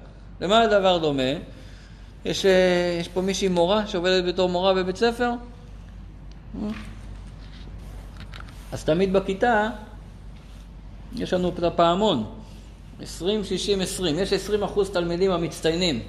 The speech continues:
כל דבר הם מצביעים ראשונים, מאה בכל המבחנים, הכל בא להם בקלות. יש שישים אחוז תלמידים, אה, רגילים, פעם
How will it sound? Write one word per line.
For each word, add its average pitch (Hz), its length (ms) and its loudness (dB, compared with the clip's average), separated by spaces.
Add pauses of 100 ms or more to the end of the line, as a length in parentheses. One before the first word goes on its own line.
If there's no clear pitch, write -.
(100)
כל 170 180 0
דבר 165 260 6
הם 151 120 0
מצביעים 156 420 -2
ראשונים, 151 640 -2
מאה 160 180 2
בכל 160 300 4
המבחנים, 151 720 2
הכל 160 240 4
בא 160 140 6
להם 156 200 6
בקלות. 170 600 6 (560)
יש 180 180 4
שישים 196 360 2
אחוז 175 460 2
תלמידים, 160 560 0
אה, 135 260 2
רגילים, 147 680 4 (580)
פעם 151 200 4